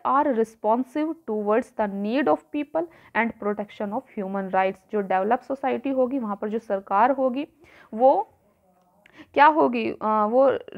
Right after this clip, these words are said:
मतलब रिस्पॉन्सिव होगी, ठीक है? जो सरकार होगी, वो रिस्पॉन्सिव होगी किस चीज़ के लिए?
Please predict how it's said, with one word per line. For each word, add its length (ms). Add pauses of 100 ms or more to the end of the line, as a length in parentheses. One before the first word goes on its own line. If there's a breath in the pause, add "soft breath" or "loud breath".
(120)
मतलब 280
रिस्पॉन्सिव 640
होगी, 360
ठीक 300
है? 100
जो 100
सरकार 440
होगी, 240
वो 120
रिस्पॉन्सिव 640
होगी 300
किस 260
चीज़ 200
के 120
लिए? 240